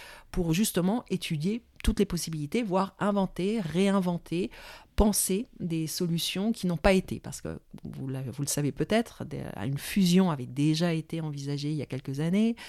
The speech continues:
euh, la presse en avait parlé, donc, euh, là on est, euh, on, on essaye de remettre tout à plat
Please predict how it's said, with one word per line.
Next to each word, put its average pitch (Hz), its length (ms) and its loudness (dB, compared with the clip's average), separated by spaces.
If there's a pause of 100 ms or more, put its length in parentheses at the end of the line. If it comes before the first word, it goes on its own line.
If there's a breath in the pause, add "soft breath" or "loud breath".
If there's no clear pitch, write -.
(260 loud breath)
euh, - 80 -10
la 131 80 -8
presse 143 240 -6
en 123 40 -8
avait 113 180 -8
parlé, 202 440 0 (360 loud breath)
donc, 196 420 2
euh, 160 640 4
là 196 300 6
on 180 300 2
est, 175 300 0
euh, 139 320 -4
on, 156 220 -2
on 165 200 2
essaye 190 220 4
de 185 80 6
remettre 190 300 4
tout 196 180 -4
à 165 40 -4
plat 175 220 -6